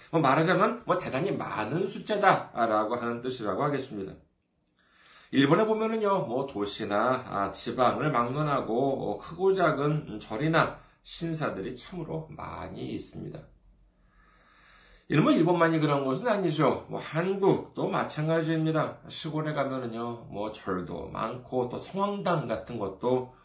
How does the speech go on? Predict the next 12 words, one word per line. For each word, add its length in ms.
많이 500
볼 220
수가 640
있습니다. 680
자, 300
그러면 760
동양만, 920
에, 220
그런가 380
하면은 600
서양도 480
마찬가지입니다. 960